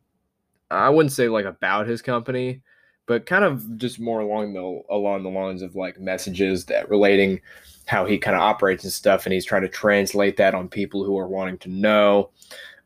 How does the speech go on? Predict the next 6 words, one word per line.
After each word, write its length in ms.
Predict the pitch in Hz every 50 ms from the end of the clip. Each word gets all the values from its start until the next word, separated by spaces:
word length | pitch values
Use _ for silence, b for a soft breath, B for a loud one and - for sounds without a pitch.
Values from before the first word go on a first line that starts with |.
| - 95
uh, 280 | 92 87 87 87 87 -
kind 200 | - 117 104 95
of 220 | 85 - - - _ _ _ _ _ _ _ _ _ _ _ _ _ _ _ _ _ _ -
about 400 | 104 92 104 101 95 95 - -
the, 240 | - 98 90 82 73
uh, 260 | 64 58 53 53 -